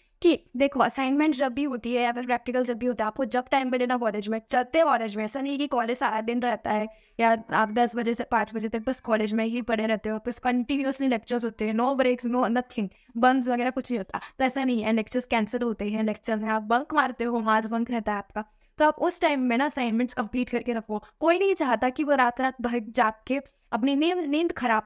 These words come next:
करके अपना असाइनमेंट्स कंप्लीट करे या प्रैक्टिकल कंप्लीट करे। तो इतनी नौबत ना आने दो कि आपको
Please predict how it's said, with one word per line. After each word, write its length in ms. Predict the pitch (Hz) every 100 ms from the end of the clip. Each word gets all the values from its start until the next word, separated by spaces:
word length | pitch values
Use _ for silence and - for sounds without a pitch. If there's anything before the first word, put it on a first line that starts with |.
| 233
करके 320 | 220 - 269
अपना 280 | - 233 240
असाइनमेंट्स 500 | 214 214 214 226 -
कंप्लीट 360 | 196 196 214
करे 200 | - 220
या 80 | 294
प्रैक्टिकल 480 | 320 254 - 247 247
कंप्लीट 400 | 226 208 208 208
करे। 180 | 185 - _ _ 320
तो 100 | 320
इतनी 460 | 254 285 269 339
नौबत 380 | 294 247 262 294
ना 140 | 247
आने 340 | 294 294 226 208
दो 240 | 247 - _ _
कि 80 | 277
आपको 400 | - 151 - 294